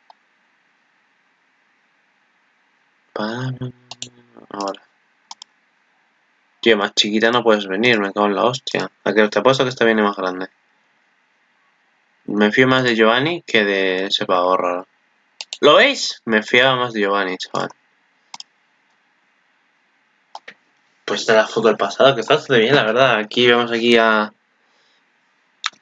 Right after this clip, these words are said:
a Orphan, el niño, cuando llegó, que, que nos cuenta que llegó de bebé.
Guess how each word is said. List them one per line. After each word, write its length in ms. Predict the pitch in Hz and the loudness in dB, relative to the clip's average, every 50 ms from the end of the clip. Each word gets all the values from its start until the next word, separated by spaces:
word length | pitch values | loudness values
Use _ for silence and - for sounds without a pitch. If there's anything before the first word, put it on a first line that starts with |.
| _ _ | _ _
a 160 | 107 101 101 | 0 0 2
Orphan, 560 | 98 104 113 117 117 - - 113 113 117 117 | 4 4 4 4 4 2 0 0 2 4 4
el 160 | 113 107 104 | 4 4 4
niño, 520 | 104 104 107 107 107 104 110 120 131 131 - - _ _ _ _ | 6 6 6 6 6 4 2 0 -4 -10 -16 -20 _ _ _ _
cuando 240 | - 113 107 107 104 | 0 2 4 6 6
llegó, 260 | 101 101 107 117 110 | 6 6 6 4 4
que, 240 | - 117 101 104 104 - _ | 2 0 0 0 -6 -6 _
que 300 | - 123 117 117 113 107 | 2 6 6 6 6 4
nos 160 | 104 107 107 - | 2 0 -2 0
cuenta 260 | - 123 120 120 113 | 0 0 2 2 2
que 160 | 117 117 113 | 4 4 6
llegó 260 | 113 117 131 165 196 | 6 6 6 6 6
de 120 | 196 165 139 | 4 2 0
bebé. 420 | 127 120 120 120 120 123 - | 0 2 2 2 2 0 -2